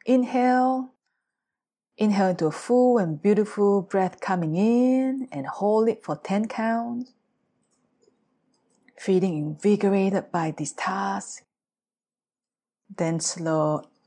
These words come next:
exhale, allowing that wave of relaxation to again sweep over you.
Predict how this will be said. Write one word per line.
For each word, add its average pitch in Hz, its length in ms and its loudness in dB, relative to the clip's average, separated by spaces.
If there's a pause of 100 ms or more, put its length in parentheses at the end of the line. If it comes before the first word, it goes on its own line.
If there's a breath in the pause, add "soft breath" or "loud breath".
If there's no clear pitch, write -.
(640)
exhale, 202 1000 0
allowing 165 640 0
that 160 320 -2
wave 185 320 0
of 156 180 -4
relaxation 165 840 0
to - 200 -6
again 156 320 -2
sweep 147 380 -6
over 151 220 -4
you. 120 260 -8